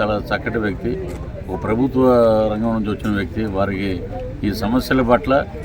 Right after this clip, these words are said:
వారు ఇంతకుముందు అన్నారు, ఆ, వారు ఐఏఎస్ కలెక్టర్గా ఉన్నప్పుడు ఎంతోమంది ఎమ్మెల్యేలు అక్కడ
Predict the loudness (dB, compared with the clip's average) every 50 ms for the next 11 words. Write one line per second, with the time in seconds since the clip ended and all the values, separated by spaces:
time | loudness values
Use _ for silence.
0 | -10 -10 -10 -10 -10 -6 0 4 4 6 6 6 6 6 6 6 6 6 6 6
1 | 4 4 6 6 6 6 6 4 2 0 2 4 6 6 6 6 4 4 4 2
2 | 2 2 2 2 2 4 4 4 2 2 0 0 2 2 2 2 2 2 2 2
3 | 2 2 2 2 0 0 0 2 2 2 2 2 2 2 2 2 2 0 0 0
4 | 0 0 0 -2 -2